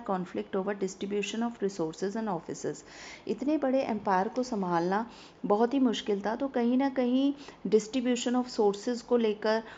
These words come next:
और, न, कुछ कॉन्फ्लिक्ट अराइज हो गए थे खलीफ्स में,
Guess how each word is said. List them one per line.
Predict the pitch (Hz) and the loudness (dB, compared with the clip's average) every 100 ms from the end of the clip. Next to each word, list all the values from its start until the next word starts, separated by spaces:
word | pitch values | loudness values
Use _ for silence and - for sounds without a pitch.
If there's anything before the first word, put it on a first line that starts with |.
| - - | -10 2
और, | 190 208 220 220 226 226 226 | 4 6 4 6 8 8 4
न, | 180 190 190 185 185 180 | 0 2 2 2 0 0
कुछ | 254 - | 0 2
कॉन्फ्लिक्ट | 208 202 202 311 302 247 | 4 4 4 0 2 2
अराइज | 202 185 208 208 | 4 4 2 2
हो | 190 | 0
गए | 175 175 170 | 4 2 2
थे | 196 220 254 - - - - - - - - - | 0 0 -2 -12 -20 -20 -20 -20 -20 -20 -18 0
खलीफ्स | 190 196 202 202 196 | 2 4 2 -2 -4
में, | 180 202 | -2 -4